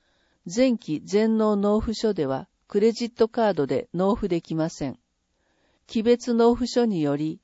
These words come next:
各期ごとに納付してください。金融機関やコンビニエンスストアの店頭でのクレジットカードによる納付はできません。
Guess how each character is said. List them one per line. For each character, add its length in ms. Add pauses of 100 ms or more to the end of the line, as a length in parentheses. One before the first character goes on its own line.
(280)
各 300
期 160
ご 160
と 140
に 280
納 220
付 160
し 60
て 140
く 100
だ 140
さ 200
い。 120 (1080)
金 300
融 180
機 180
関 300
や 200 (240)
コ 180
ン 80
ビ 140
ニ 140
エ 100
ン 60
ス 160
ス 100
ト 220
ア 80
の 140
店 260
頭 220
で 120
の 140
ク 140
レ 120
ジ 140
ッ 40
ト 180
カ 180
ー 60
ド 100
に 160
よ 160
る 220
納 220
付 140
は 120
で 140
き 120
ま 160
せ 200
ん。 100